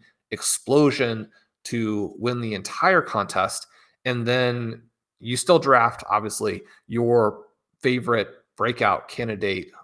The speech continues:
later, and probably you have a mix of three or four guys that you are working in, depending on the draft, where you fall, who falls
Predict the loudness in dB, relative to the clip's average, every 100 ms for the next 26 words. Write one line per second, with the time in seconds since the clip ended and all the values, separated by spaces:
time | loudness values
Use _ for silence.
0 | _ 0 0 0 -4 -6 -8 -8 -8 -2
1 | -2 -2 -4 -6 -6 -6 -6 -6 -8 -12
2 | -8 -4 -4 -4 -2 2 2 0 -4 -8
3 | _ _ -4 -2 -2 -2 0 0 0 -2
4 | -4 -4 -4 -6 -12 _ _ _ _ _
5 | -4 0 0 0 -4 -2 -2 -2 -4 -14
6 | _ -2 0 0 -2 0 0 0 -8 -20
7 | _ -6 -2 2 2